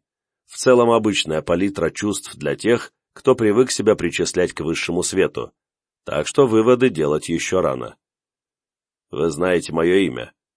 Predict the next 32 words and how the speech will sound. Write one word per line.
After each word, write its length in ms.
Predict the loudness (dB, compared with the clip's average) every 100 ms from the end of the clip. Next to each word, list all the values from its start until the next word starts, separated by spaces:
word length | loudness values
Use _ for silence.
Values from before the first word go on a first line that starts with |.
| _ _
а 160 | -6 -4
ваше 340 | -2 -2 -2
мне 200 | 0 2
до 120 | 2
сих 220 | -2 -4 -4
пор 200 | -4 -2
неизвестно». 680 | -2 0 0 -2 -8 -12 _ _ _ _ _ -4
Я 140 | -2
решил 280 | 0 0 0
начать 360 | 0 0 -2 -2
разговор 420 | -4 -2 -2 -2
со 140 | -2
знакомства, 680 | -6 -6 -2 -2 0 0 0 -2 _ _
чтоб 260 | -2 0
хотя 280 | 2 0 2
бы 100 | 2
приблизительно 760 | 0 -2 -2 -4 -2 -2 -2 0
понимать, 500 | -2 -2 -4 -4 -4
кто 180 | -4
передо 360 | -4 -2 -2 -2
мной 180 | -4 -6
стоит. 460 | -4 -4 -4 -8 _ _ _ _ _ _ _ _ _
«Намек 460 | -10 -6 -2 -2 2
понял». 480 | 2 4 4 0 -2 _ _ _ _ _
Сутулый 500 | -8 -6 -2 2 2
широко 440 | 2 0 0 2 0
ухмыльнулся 840 | 0 -6 -6 -2 -2 0 -2 -2 _ _ _
и 120 | -6
не 100 | -2
самым 340 | 0 2 2 2
культурным 580 | 2 2 2 2 2 2
образом 600 | 2 2 2 2 0